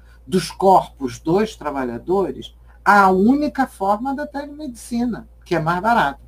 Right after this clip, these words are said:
e não, genericamente, ao uso de ferramentas de conexão. É, da mesma maneira que o E A D. O E A D agora é uma ameaça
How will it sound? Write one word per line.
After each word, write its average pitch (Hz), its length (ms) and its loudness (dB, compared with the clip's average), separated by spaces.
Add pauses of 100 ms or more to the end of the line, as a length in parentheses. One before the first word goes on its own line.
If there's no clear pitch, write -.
(380)
e 247 200 8
não, 208 460 4 (340)
genericamente, 156 1300 0 (300)
ao 269 160 4
uso 220 500 0 (100)
de 131 140 -18
ferramentas 160 1120 -6
de 160 100 -8
conexão. 170 760 -2 (640)
É, 156 300 2
da 202 160 4
mesma 202 320 4
maneira 285 380 -4
que 294 140 -10
o 285 100 -6
E 302 80 -2
A 320 80 0
D. 208 280 2
O 151 200 0
E 170 100 4
A 160 80 4
D 135 320 -2
agora 214 420 0
é 202 160 2
uma 226 160 4
ameaça 208 680 0